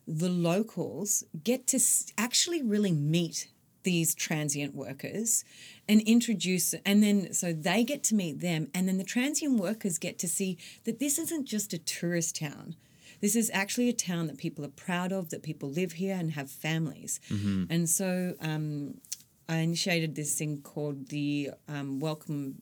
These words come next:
Speaker 1: um, Welcome Week and, um, a welcoming dinner. And, um, and I will say that w-, it was one of the, the head of our board for the Whistler Community Services that really spearheaded it.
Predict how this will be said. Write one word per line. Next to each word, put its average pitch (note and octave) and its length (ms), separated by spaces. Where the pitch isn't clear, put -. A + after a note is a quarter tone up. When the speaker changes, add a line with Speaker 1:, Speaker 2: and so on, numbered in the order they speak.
Speaker 1:
um, C3+ 280
Welcome E3 380
Week E3 360
and, C#3+ 280
um, B2+ 420
a C#3 60
welcoming C#3+ 460
dinner. D3+ 340
And, D3+ 580
um, C#3 520
and D#3+ 120
I D3+ 40
will C#3+ 180
say D3 280
that C#3 100
w-, C#3+ 200
it D3+ 80
was C#3+ 220
one D3 160
of C#3 80
the, C3 280
the C#3+ 320
head C#3+ 140
of C3+ 100
our A#2+ 140
board C3+ 440
for C#3 180
the B2+ 80
Whistler B2+ 280
Community B2+ 300
Services B2+ 540
that - 120
really B2+ 240
spearheaded B2+ 600
it. - 180